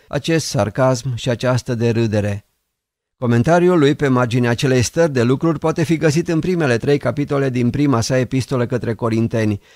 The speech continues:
și nu ne îndoim deloc că el a simțit din plin cum e să suporți asemenea ironii. Iată-l deci pe Pavel, cu toată educația lui, cu influența mediului în care a crescut și cu deprinderile sale excepționale,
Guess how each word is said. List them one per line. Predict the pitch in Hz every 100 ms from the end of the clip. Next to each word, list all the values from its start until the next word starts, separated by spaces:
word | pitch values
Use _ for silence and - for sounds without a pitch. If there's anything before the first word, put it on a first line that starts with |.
| _
și | - 135
nu | 131
ne | 127
îndoim | 131 131 143 139
deloc | 135 156 175
că | 147
el | 160
a | 156
simțit | 139 147 139 156
din | 156 151
plin | 170 180 156
cum | - 117
e | 117
să | 120 127
suporți | 131 127 147 139 120
asemenea | 110 123 120 117 113
ironii. | 117 113 113 107 107 - _ _ _ _ _ _ _ _ _ -
Iată-l | 151 190 196 151
deci | 160 147
pe | 175
Pavel, | 160 156 110 107
cu | 101 131
toată | 160 156
educația | 165 151 151 156 139 160
lui, | 156 151 110 90
cu | - 143
influența | 143 135 156 165 156
mediului | 151 180 139 120 113
în | 113
care | 131 131
a |
crescut | 127 139 - - 170
și | - 139
cu | - 127
deprinderile | 131 151 175 156 120 120 120
sale | 135 147 143
excepționale, | 165 - 170 139 - 156 156 160 120 98